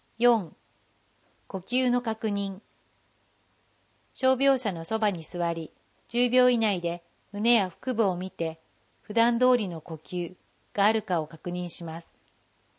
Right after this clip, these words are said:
あれば様子を見ながら救急隊を待ち、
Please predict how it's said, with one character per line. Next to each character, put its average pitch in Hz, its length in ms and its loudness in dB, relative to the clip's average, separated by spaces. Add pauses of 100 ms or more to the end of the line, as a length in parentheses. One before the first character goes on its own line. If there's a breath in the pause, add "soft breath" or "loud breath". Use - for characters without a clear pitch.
(160)
あ 247 120 0
れ 247 120 4
ば 185 140 4
様 196 220 0
子 247 160 0
を 240 80 4
見 226 100 0
な 226 140 2
が 185 100 0
ら 165 120 -2
救 220 240 -4
急 233 220 -4
隊 214 260 2
を 208 80 0
待 202 200 -2
ち、 170 240 -12